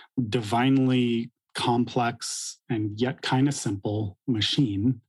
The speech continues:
uh, in a way. And it's this balance between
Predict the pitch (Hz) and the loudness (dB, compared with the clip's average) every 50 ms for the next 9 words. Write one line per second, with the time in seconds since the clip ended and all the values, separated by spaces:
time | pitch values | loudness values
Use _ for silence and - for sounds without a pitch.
0 | _ - - 110 101 101 113 123 117 107 104 101 101 95 95 98 110 117 131 - | _ -8 -6 -4 -4 -6 -6 -6 -8 -6 -6 -6 -6 -6 -6 -6 -8 -8 -8 -6
1 | - 131 127 123 123 123 120 - - - - 135 127 113 110 107 117 113 120 139 | -2 0 2 2 2 0 -2 -4 -8 -4 -2 -2 -2 -2 -4 -4 0 2 2 4
2 | 151 143 123 110 95 - - - - - 131 123 117 113 110 110 104 | 4 2 0 -2 -4 -6 -8 -8 -4 -2 0 0 0 0 -2 -4 -6